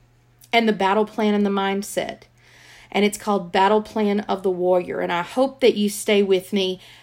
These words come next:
and I hope you enjoy it, and I hope you share it with everybody. We're on podcast,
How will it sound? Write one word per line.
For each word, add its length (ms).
and 180
I 80
hope 280
you 100
enjoy 360
it, 20
and 100
I 40
hope 260
you 80
share 380
it 100
with 160
everybody. 500
We're 240
on 160
podcast, 1000